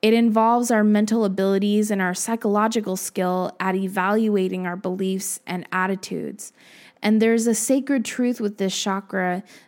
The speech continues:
that is to seek only the truth.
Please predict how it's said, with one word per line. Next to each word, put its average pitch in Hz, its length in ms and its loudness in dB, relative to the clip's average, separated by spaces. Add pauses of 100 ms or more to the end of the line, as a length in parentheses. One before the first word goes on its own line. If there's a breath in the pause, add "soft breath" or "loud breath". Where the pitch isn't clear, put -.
(140)
that 190 320 0
is 196 320 2
to 196 120 -6
seek - 520 -2 (240)
only 220 500 2
the 190 160 -8
truth. - 600 -8